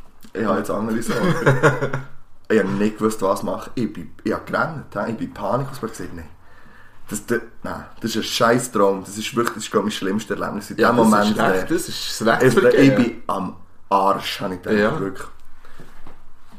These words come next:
Speaker 1: Wachmeister abgeführt. Einfach, ja, ich dachte, ja, nein, ich, am anderen
Speaker 2: Hast du gut
Speaker 1: Arbeits-
Speaker 2: mit deinem Rang ein bisschen wollen protzen hier?
Speaker 1: Nein, nicht protzen. Nein.
Speaker 2: Waldmeister.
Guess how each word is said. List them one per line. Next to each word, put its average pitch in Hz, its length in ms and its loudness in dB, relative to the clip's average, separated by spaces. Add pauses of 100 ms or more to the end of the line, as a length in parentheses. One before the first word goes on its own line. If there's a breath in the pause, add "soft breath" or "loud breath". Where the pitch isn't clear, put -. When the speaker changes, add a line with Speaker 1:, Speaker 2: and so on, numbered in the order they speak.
(300)
Speaker 1:
Wachmeister 110 800 2 (580)
abgeführt. - 880 -2
Einfach, 117 420 6 (680 soft breath)
ja, 90 120 -6
ich 82 40 -8
dachte, 90 280 -6
ja, 87 120 -6
nein, 98 200 -6 (240)
ich, - 40 -14
am 87 140 -10
anderen 104 180 4
Speaker 2:
Hast 104 120 6
du 113 80 6
gut 139 100 8
Speaker 1:
Arbeits- 113 240 2
Speaker 2:
mit 127 140 6
deinem 120 120 6
Rang 120 220 8
ein 160 60 4
bisschen 160 260 2
wollen 151 260 4
protzen 104 600 -4
hier? 98 160 0
Speaker 1:
Nein, 98 80 0
nicht 107 160 0
protzen. 92 560 -2 (280)
Nein. 98 160 -4
Speaker 2:
Waldmeister. 123 760 2